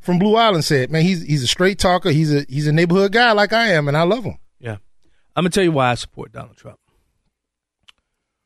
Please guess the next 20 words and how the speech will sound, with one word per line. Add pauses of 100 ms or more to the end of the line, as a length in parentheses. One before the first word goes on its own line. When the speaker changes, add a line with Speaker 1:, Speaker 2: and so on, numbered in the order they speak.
(220)
Speaker 2:
One
of
the
first
reasons
why
I
switched
from
Marco
Rubio
to
Donald
Trump,
you
know
what
it
was?
Speaker 1:
What?